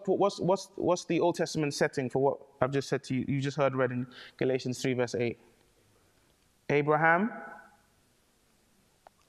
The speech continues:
Speak up then. Covenant, right? God's calling to Abraham. You, you, you know that in the, in the, um, for the most part, in the Genesis narrative surrounding Abraham,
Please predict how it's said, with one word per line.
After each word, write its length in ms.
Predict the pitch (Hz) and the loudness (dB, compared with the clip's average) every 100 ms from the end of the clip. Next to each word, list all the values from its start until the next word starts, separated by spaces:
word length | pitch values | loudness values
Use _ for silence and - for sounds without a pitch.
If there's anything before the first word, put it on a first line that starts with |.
| _ - - _ _ _ _ _ _ _ _ _ _ _ | _ -20 -20 _ _ _ _ _ _ _ _ _ _ _
Speak 260 | - - 143 | -6 -2 0
up 140 | 127 | 0
then. 200 | 123 127 - - - _ _ - - - - - - _ | 0 -4 -6 -18 -20 _ _ -20 -20 -20 -20 -20 -20 _
Covenant, 500 | - 214 185 156 127 | 6 6 8 4 2
right? 320 | 135 160 196 160 - - - - - _ _ - - _ _ _ - 143 | 6 8 6 4 -8 -14 -16 -20 -20 _ _ -14 -14 _ _ _ -8 2
God's 320 | 190 208 160 - | 8 8 6 -6
calling 460 | - 254 277 247 170 | -2 4 6 6 4
to 120 | - | 2
Abraham. 280 | 156 139 151 | 2 2 2
You, 80 | 202 | 2
you, 200 | 196 208 | 2 2
you 100 | 208 | 4
know 180 | 240 269 | 6 8
that 200 | 214 - | 8 6
in 120 | 190 | 2
the, 300 | 180 170 143 135 185 | 0 0 -2 -2 0
in 160 | 220 | 2
the, 160 | 226 214 | 2 2
um, 420 | 185 180 170 170 - - - _ _ _ _ _ _ _ _ _ _ _ - | 2 0 -4 -6 -12 -16 -16 _ _ _ _ _ _ _ _ _ _ _ -6
for 100 | - | 2
the 80 | 202 | 4
most 380 | 208 262 277 - | 6 6 4 4
part, 260 | 190 156 | 8 8
in 80 | 156 | 6
the 60 | 147 | 2
Genesis 480 | 143 190 185 175 165 | 2 2 2 0 2
narrative 380 | 160 151 151 | 4 4 0
surrounding 440 | - 147 151 143 - | 0 2 4 2 2
Abraham, 480 | 151 127 120 139 | 2 2 2 0